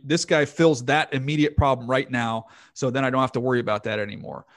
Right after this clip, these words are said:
Well, in fact, you've got other rounds in this draft. You've got other options, you know, through other avenues to try and get players. And you're never gonna be able to fill every single spot. So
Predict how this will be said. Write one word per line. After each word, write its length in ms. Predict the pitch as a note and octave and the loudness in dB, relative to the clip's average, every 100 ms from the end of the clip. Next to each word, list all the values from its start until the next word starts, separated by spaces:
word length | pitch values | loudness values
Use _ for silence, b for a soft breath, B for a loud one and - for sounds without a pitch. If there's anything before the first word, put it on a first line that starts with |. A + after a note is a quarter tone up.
| b b | b b
Well, 200 | E3 D#3 | -2 -2
in 60 | C#3 | -2
fact, 380 | - F#3 F3 | -2 -2 -2
you've 140 | C#3 C3 | -6 2
got 180 | D#3+ D3+ | 4 4
other 180 | E3+ | 2
rounds 320 | D3 C#3 C#3 C3 | 2 2 0 -2
in 80 | |
this 180 | A#2+ C#3+ | -8 -10
draft. 440 | - G#2 A#2 - A#2+ | -6 -4 -4 -6 -12
You've 200 | A#2 B2+ | -10 -2
got 260 | C3 C3 - | 0 0 -4
other 240 | C3 C3+ | -4 0
options, 640 | A#2+ B2+ - B2 A#2 - - | 0 -2 -4 -10 -8 -10 -10
you 100 | B2+ | -10
know, 260 | A2 A2 A#2 | -8 -10 -14
through 420 | - A#2 A2 - - G2 | -10 -8 -8 -12 -16 -10
other 260 | B2+ A#2+ A2 | -6 -4 -2
avenues 460 | A#2+ B2+ A2+ A2 - | -2 -2 -6 -10 -12
to 60 | |
try 220 | - A#2+ | -8 -6
and 220 | A2+ A2 - | -6 -10 -14
get 220 | B2+ A2+ - | -8 -8 -4
players. 500 | D3 D3 A2 A2+ - b b b | 0 0 -2 -8 -16 b b b
And 160 | E3+ E3 | -2 0
you're 100 | F3+ | 2
never 300 | G3 G#3 F#3+ | 2 2 0
gonna 160 | E3+ | -2
be 160 | D#3 D#3 | 2 2
able 140 | D3+ | 4
to 60 | C3+ | 0
fill 580 | - - E3 D3 C#3 - | -4 -2 0 2 0 0
every 320 | C#3 C3 C3 | 0 0 -4
single 380 | A#2+ - C3+ A2+ | -6 -6 -6 -8
spot. 520 | - - A#2 G2 - | -12 -4 -2 -2 -6
So 440 | - - A#2+ A#2+ | -8 -2 0 -2